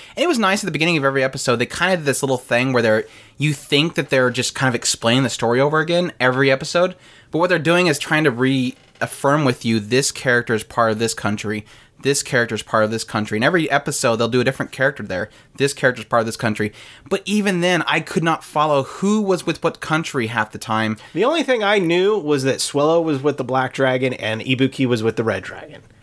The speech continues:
Speaker 2: Everybody else, I have no clue. Don't ask me. I, I couldn't tell you. I,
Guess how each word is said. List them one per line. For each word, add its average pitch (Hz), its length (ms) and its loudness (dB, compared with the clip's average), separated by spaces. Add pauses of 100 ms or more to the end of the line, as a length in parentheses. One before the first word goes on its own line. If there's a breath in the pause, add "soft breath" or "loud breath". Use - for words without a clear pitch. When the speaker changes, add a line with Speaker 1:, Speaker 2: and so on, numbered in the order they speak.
(320 loud breath)
Speaker 2:
Everybody 202 560 2
else, 180 240 0
I 185 140 2
have 127 200 0
no 120 360 -2
clue. 104 320 -4 (440)
Don't 139 220 2
ask 131 320 2
me. 143 260 -2
I, 113 380 0
I 110 200 -2
couldn't 123 300 -2
tell 113 160 -2
you. 101 140 -6
I, 127 280 -2